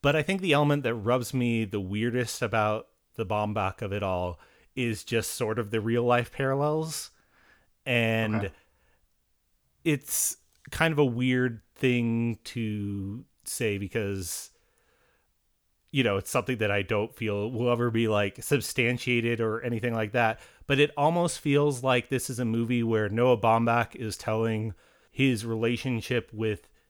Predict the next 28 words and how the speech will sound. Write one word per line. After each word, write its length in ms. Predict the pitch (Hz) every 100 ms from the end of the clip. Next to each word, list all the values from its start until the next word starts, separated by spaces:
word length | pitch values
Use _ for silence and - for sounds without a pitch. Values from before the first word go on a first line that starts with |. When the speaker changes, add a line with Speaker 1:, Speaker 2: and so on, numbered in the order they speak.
| _
Speaker 1:
Jennifer 420 | - 120 117 131 107
Jason 520 | 117 110 - 107 104
Leigh 560 | 107 107 104 104 104 - _ _ _ _ _ _ _ _ _ _ _ 135
and, 460 | 110 104 101 117 -
like, 320 | 110 101 -
kind 220 | 127 110
of 360 | 98 110 110 104
their 640 | 120 117 113 107 104 110 -
narrative, 840 | 110 120 131 127 117 104 101 87 - _ _ 95 -
but 320 | 123 117 - _ _ _ _
recasting 1200 | 107 123 123 - 123 117 - 135 123 117 113 107 - _ _
Greta 300 | 101 113 113
Gerwig, 680 | 92 107 113 123 120 117 - _
a 60 | 123
character 420 | - 139 120 135
that's 280 | 117 113 -
more 260 | 113 117 117
like 240 | 117 110
his 340 | 117 101 87 - _ _ _ _
current 300 | - 147 131
partner, 640 | - 131 117 120 110 110 - _ _ _ _ _ -
but 340 | 104 120 120
in 220 | 151 127 117
the 180 | 113 113
role 420 | 120 117 110 135
of 200 | 107 90
the 80 | 110
divor-, 420 | 104 104 110 139